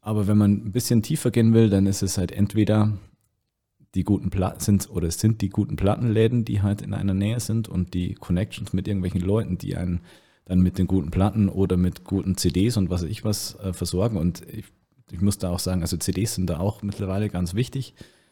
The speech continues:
ähm, wieder wichtig, weil die ganzen Maxis, die damals rauskommen, teilweise gibt's die eben halt nicht mehr auf, als M P drei und da kann man halt schon immer so ein paar Juwelen finden. Und, ähm,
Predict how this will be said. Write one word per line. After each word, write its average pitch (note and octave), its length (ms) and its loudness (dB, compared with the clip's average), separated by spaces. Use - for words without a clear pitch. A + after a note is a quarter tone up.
ähm, G2 300 4
wieder A#2 220 4
wichtig, G#2 340 -2
weil F#2 320 2
die F#2+ 60 -6
ganzen F#2 280 0
Maxis, F#2+ 320 2
die G#2 100 -2
damals G2+ 320 4
rauskommen, G#2+ 440 0
teilweise F#2+ 420 -4
gibt's - 260 -10
die A2+ 160 -8
eben G#2+ 220 0
halt A2 160 0
nicht A#2 220 -8
mehr A2 420 -2
auf, G2+ 220 -8
als G2 180 -6
M G2 140 -4
P - 100 -4
drei G#2 320 -2
und F#2+ 160 -2
da F2+ 60 -2
kann G#2+ 180 -2
man A#2+ 100 0
halt A2 140 -2
schon A#2+ 240 -4
immer G#2 240 -2
so G#2 120 -2
ein F#2+ 120 0
paar F#2+ 160 -2
Juwelen G2 360 0
finden. A#2 360 0
Und, G#2 420 0
ähm, F#2+ 300 0